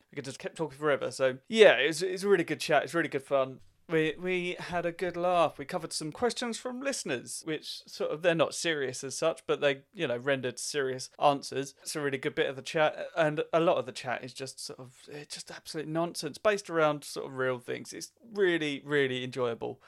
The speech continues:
So, uh, hopefully you enjoy it too, because I, uh, honestly, I was, I was laughing my head off the whole way through editing this, which is a very good sign, I think. Now, what I will say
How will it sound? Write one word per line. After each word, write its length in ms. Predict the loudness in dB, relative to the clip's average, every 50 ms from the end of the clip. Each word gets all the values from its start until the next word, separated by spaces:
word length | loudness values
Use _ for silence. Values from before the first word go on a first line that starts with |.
| -20 -20 -20 -20 -20 _ _ _
So, 400 | -8 -6 -4 -4 -4 -2 -2 0
uh, 240 | 0 0 -2 -4
hopefully 580 | -8 -8 -8 -8 -8 -8 -10 -8 -8 -8 -10 -12 -14
you 400 | -10 -8 -6 -4 -4 -4 -6 -8 -8
enjoy 400 | -10 -12 -10 -6 -4 -2 0 0
it 220 | -2 -2 -6 _
too, 320 | -14 -10 -10 -10 -10 -12 -16 _ _ _
because 580 | -14 -12 -8 -8 -8 -8 -8 -12 -16 -20 -20 _ _
I, 280 | -4 -2 -2 -2 -4
uh, 180 | -6 -6 -8 -10 -8 -8 -6 -2
honestly, 480 | -2 -2 -2 -2 -6 -6 -6 -4 -2
I 80 | -2 -2
was, 200 | -2 -2 -4 -6 -6
I 40 | -6
was 180 | -6 -6 -8 0 4
laughing 320 | 4 4 4 4 -2 0
my 100 | 0 2
head 160 | 2 0 0
off 240 | -2 -4 -6 -10 -2
the 120 | _ -2 2
whole 160 | 4 4 4
way 100 | 4 2
through 360 | 2 -2 -4 -4 -4 -8 -12 _ _ 2
editing 460 | 2 2 2 -6 -8 -8 -10 -10 -8
this, 260 | -10 -10 -12 -12 -12
which 300 | -12 -12 -12 -14 -18 -18 -20 -20 -20 -20 -20 _ _
is 400 | -8 -2 0 2 2 2 2 2
a 60 | 0
very 240 | 4 6 6 6 6
good 160 | 2 -2 -4
sign, 260 | 0 0 0 0 0 -4
I 40 |
think. 340 | -4 -4 -6 -8 -8 -12 -20 _ _ _ _ _ _ _ _ _ _ _
Now, 260 | _ -2 -2 -2 -2 -4 _ 4
what 160 | 4 6 6
I 20 |
will 220 | 8 6 6 4 4
say 320 | 0 0 0 0 -2 -2